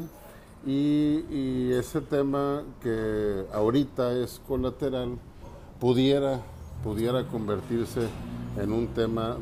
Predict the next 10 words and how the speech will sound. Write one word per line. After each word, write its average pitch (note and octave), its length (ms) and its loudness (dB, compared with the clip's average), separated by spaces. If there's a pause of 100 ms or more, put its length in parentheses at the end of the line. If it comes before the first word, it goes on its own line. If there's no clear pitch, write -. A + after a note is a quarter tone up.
de, G2 400 0 (220)
de G2 80 -4
primera, G#2 640 -2 (420)
de F#2+ 120 -4
primera G2+ 440 0
mano. D#2+ 300 -4 (800)
Este, G2 1080 0
y G#2+ 520 2 (220)
bueno, B2+ 180 4 (320)
eh, G#2+ 260 -2